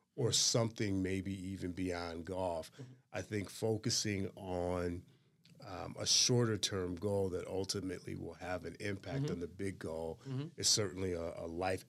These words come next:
Speaker 1: adaptation that we can take from, from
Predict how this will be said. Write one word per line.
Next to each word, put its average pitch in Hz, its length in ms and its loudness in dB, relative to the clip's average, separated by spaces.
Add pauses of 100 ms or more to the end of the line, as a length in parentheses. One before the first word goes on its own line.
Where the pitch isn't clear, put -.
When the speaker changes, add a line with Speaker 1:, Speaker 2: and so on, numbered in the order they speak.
(100)
Speaker 1:
adaptation 87 1000 0 (460)
that 87 100 -6
we 92 140 2
can 92 140 0
take 95 280 -2
from, 87 520 -4 (100)
from 95 100 -14